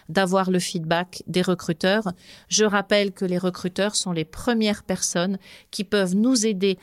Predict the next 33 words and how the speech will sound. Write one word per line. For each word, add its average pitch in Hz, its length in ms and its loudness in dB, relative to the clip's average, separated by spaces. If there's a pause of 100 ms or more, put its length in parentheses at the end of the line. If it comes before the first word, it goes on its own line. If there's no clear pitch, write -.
(180)
en 220 160 0
tant 233 180 0
que 220 120 -2
chercheurs 185 460 0
d'emploi 175 460 -2 (360)
à 208 120 0
nous 214 220 2
améliorer, 190 560 0 (120)
parce - 220 -4
que 202 160 0 (320)
ils 208 220 0
voient 220 180 2
en 226 80 2
direct 214 480 0
nos 190 200 0
erreurs. 175 520 -2
Donc, 190 300 -4 (360)
oui, 254 420 2 (260)
essayez 208 640 0
d'avoir, 180 580 0 (380)
euh, 175 220 0
un 202 120 2
feedback, 190 540 -2
bien 240 180 2
que 240 60 -4
vous 220 180 0
en 196 160 2
ayez 196 320 0
eu 185 220 2
un. 233 180 0 (300)
Et - 40 -6
cette, 180 360 -4
euh, 160 160 0